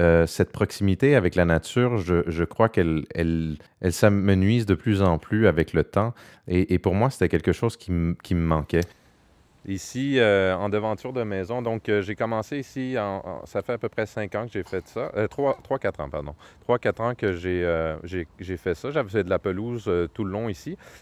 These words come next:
Et puisque je commençais à manquer d'espace en arrière où il y avait du soleil, je me suis dit, « Hey, en avant, c'est une exposition sud-ouest,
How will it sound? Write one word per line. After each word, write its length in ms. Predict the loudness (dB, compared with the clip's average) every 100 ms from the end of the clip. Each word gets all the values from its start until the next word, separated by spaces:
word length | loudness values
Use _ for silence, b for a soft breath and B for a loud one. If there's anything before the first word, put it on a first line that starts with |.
| -8
Et 80 | -8
puisque 260 | -6 -4
je 100 | -2
commençais 380 | -2 0 0 0
à 60 | 0
manquer 260 | -2 -2
d'espace 400 | -4 -2 -2 -2
en 80 | 0
arrière 300 | 0 0 0
où 40 |
il 40 | 0
y 40 |
avait 160 | 0 -2
du 80 | -4
soleil, 440 | -2 0 0 -4 B B B
je 60 | -10
me 40 |
suis 180 | -8 -8
dit, « 120 | -8
Hey, 220 | -6 -6 -4
en 80 |
avant, 260 | -2 -4 -6
c'est 140 | -8
une 100 | -6
exposition 540 | -6 -8 -8 -10 -8 -10
sud-ouest, 600 | -8 -8 -6 -6 -8